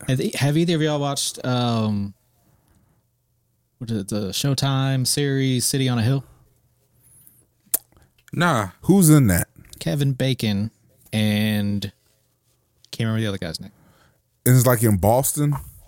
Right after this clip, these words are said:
Speaker 3: The, or am I
Speaker 1: Yeah.
Speaker 2: His
Speaker 3: thinking
Speaker 2: name
Speaker 3: about
Speaker 2: was,
Speaker 3: a
Speaker 2: like,
Speaker 3: different
Speaker 2: Ologist
Speaker 3: show?
Speaker 2: or something like that?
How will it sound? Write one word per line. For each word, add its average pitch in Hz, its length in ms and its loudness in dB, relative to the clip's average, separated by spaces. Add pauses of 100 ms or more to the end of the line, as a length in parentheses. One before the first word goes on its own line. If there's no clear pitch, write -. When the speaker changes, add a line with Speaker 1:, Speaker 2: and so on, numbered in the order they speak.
Speaker 3:
The, - 100 -4 (1000)
or 101 100 -2
am 110 120 4
I 123 40 4
Speaker 1:
Yeah. 151 60 2
Speaker 2:
His 139 100 4
Speaker 3:
thinking - 40 6
Speaker 2:
name - 80 6
Speaker 3:
about 117 40 8
Speaker 2:
was, - 80 6
Speaker 3:
a 131 120 4
Speaker 2:
like, 127 60 4
Speaker 3:
different 139 200 4
Speaker 2:
Ologist 170 300 2
Speaker 3:
show? 170 60 0
Speaker 2:
or - 20 0
something 170 300 0
like 165 200 0
that? 175 240 0